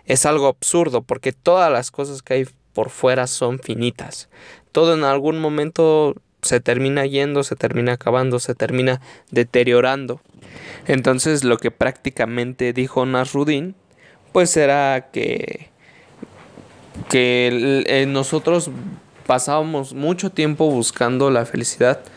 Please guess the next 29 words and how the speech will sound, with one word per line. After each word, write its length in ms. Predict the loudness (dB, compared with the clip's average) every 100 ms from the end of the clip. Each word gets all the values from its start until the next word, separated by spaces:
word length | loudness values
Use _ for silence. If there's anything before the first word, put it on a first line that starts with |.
| -20 -20 -16
fuera 360 | -2 2 4 2
de 140 | 0
nosotros, 560 | -4 -4 -4 -4 -4 -8
fuera 320 | 0 0 2
de 120 | 0
sí. 280 | -2 -6 -10 -12 -20 -16 -14 -14 -10 -6
Y 100 | -2
como 240 | 0 2
ya 140 | 2
les 180 | 0 0
dije, 260 | -2 -4 -4
eh, 300 | -4 -6 -4
las 400 | -2 0 0 -2
cosas 440 | -6 -6 -6 -6 -6
en 120 | -4
algún 280 | -2 -4 -4
momento 440 | -4 -6 -6 -4
terminan 640 | 0 0 0 0 0 -2 -8 -20 -20 -20 -8
y 280 | -2 2 2
se 160 | 0 -2
extinguen. 600 | -2 -2 0 0 -4 -8 _ _
Tienen 460 | -2 0 2 -2 -4 -10 -2
un 360 | 0 2 0
ciclo 420 | -2 -4 -2 0
de 120 | 2 2
vida, 320 | 2 0 -2
por 180 | -6 -6
así 160 | -6
decirlo. 520 | -4 0 0 0 -2